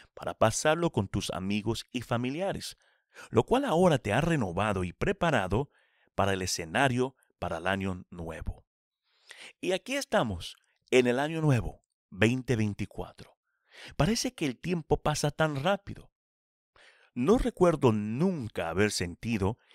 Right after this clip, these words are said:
que el tiempo pasa tan rápido como hoy en día. Nos hacemos mayores, nuestros hijos están creciendo, y sé que si eres como yo, nuestra mente piensa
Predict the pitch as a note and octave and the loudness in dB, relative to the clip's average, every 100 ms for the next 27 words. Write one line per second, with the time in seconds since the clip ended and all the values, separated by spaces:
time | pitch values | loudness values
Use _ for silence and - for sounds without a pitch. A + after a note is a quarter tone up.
0 | _ - C#3+ B2 _ G3+ A3 G#3 D#3+ E3 | _ -2 0 0 _ -4 -4 -4 -2 -2
1 | - - F3 - E3+ - E3+ E3+ A2 G#2 | -4 -2 0 0 -2 0 -2 0 0 0
2 | - F#2+ F2 - E2+ D#2+ F#2+ F2+ - _ | -2 -8 -8 -6 -8 0 2 2 -2 _
3 | _ - D#2+ D#2 G#2 F2 - _ _ _ | _ -16 -10 -4 -4 -4 -10 _ _ _
4 | _ - - - C#3 D3+ C#3 - G3+ G3+ | _ -20 -20 -6 0 0 0 -2 -2 -2
5 | A2+ F2+ G2 B2 D#3+ - - _ _ - | -2 0 0 0 -2 -10 -16 _ _ -12
6 | F#2 - - - A#2 G2 F#2 - G2 F2+ | -10 -8 -6 -4 -2 -4 -6 -4 -4 -4
7 | F2+ - B2+ A#2 G#2 D3 - _ _ - | -6 -2 0 2 0 -4 -8 _ _ -20
8 | - - D#3+ - B3 C4+ - _ _ _ | -14 -4 0 0 0 -2 -10 _ _ _
9 | _ - - _ - A#2 - C#3 A3+ C#4 | _ -20 -20 _ -2 -2 0 0 0 -2
10 | - - G2+ F2 F2+ G2+ E2+ - _ - | -2 0 0 0 4 4 2 -8 _ -20
11 | - D#3 D#3+ - D#3+ F#3 C4 - B3 - | 0 2 2 0 -2 0 -4 -6 -6 -2
12 | A2+ G2 - A2+ | -2 -2 -4 -6